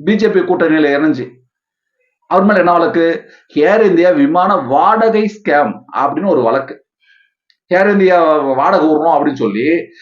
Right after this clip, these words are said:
அதுல மிகப்பெரிய மோசடியை செஞ்சு, பல நூறு, பலாயிரம் கோடி ரூபாயை சுருட்டின ஒரு வழக்குல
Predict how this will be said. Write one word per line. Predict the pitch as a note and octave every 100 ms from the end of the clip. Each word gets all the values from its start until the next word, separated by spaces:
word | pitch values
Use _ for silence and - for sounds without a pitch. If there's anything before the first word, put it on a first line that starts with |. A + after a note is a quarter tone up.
| -
அதுல | D3 E3
மிகப்பெரிய | C#3+ D#3+ G3+ G3+ G3+ G3+ G#3+ A3+ D4 - _ - C#3+
மோசடியை | G3 G3 F3 D#3
செஞ்சு, | D3 A#2 B2+ C#3+ D3 - _ _ _ _ _ _ _ _ -
பல | C#3 A3
நூறு, | A#3 A3 D3+
பலாயிரம் | E3 G3 F#3 E3
கோடி | F3 E3
ரூபாயை | D#3+ G3 G3+ -
சுருட்டின | B3+ A3 G#3 F#3
ஒரு | D3+
வழக்குல | C3+ D3 B2 A2 B2+